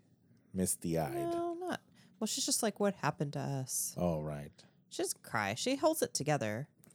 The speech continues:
Speaker 1: To the end.
Speaker 2: And then she pays for his coffee. <laughs>
Speaker 1: So Tom says, as they're having that conversation, Tom says, "I, I, I, I, I didn't want to hurt you, and I've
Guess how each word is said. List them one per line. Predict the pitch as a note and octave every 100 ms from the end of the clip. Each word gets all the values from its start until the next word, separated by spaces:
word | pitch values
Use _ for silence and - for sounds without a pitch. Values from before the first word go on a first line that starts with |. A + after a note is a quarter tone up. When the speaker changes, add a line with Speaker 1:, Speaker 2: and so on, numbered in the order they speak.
| -
Speaker 1:
To | A2
the | F2 E2+
end. | D#2 D2+ - - _ _
Speaker 2:
And | D3+ C3+
then | C3
she | - B2 B2+ _ _
pays | D#3+ D#3+
for | - D#3+
his | D3 -
coffee. | - E3+ F3 G#3+ - -
<laughs> | F#4 - F#4+ - F#4 - - - - - - - - - - -
Speaker 1:
So | - G3
Tom | E3+ F3+ F#3+ F#3
says, | G3 F3 D3+ C#3
as | C#3 D3
they're | D3+ D3
having | D#3 E3 D#3
that | C3+
conversation, | D3 C3+ B2+ C3+ B2 B2+ A#2
Tom | C3 B2
says, | - B2+ A2+ G#2 - _ _ _ _ _ _ _ _ _ -
"I, | C3+
I, | C3 B2+ A#2+
I, | C3 A#2 G2 A#2 -
I, | A2 A2+ - _ _ _ _ _ _ _ -
I | A2 A2+ A2 G#2+ G#2
didn't | C#3+ D3+
want | C#3 C3+
to | C#3
hurt | A#2 C#3 A#2+
you, | B2 A#2+ A2+ G#2 - _ _ _ _ -
and | A2+ G#2+ G#2+ G2+ -
I've | A2+ A2 A2 G#2 F#2+ - -